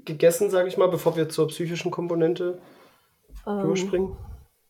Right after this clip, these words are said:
Speaker 2: ja, ich würd sagen, also halt drei Hauptmahlzeiten, aber ich hatte halt so Zwischensnacks, hab ich nicht so gern gemacht, vielleicht mal eine Dane Schokolade oder so, aber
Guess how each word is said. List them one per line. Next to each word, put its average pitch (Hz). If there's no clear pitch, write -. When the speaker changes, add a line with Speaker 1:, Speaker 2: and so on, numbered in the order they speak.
Speaker 2:
ja, 208
ich 208
würd 208
sagen, 202
also 202
halt 208
drei 208
Hauptmahlzeiten, 247
aber 220
ich 214
hatte 226
halt 214
so 214
Zwischensnacks, 220
hab 196
ich 214
nicht 214
so 196
gern 196
gemacht, 196
vielleicht 208
mal 190
eine 196
Dane 202
Schokolade 190
oder 190
so, 185
aber 190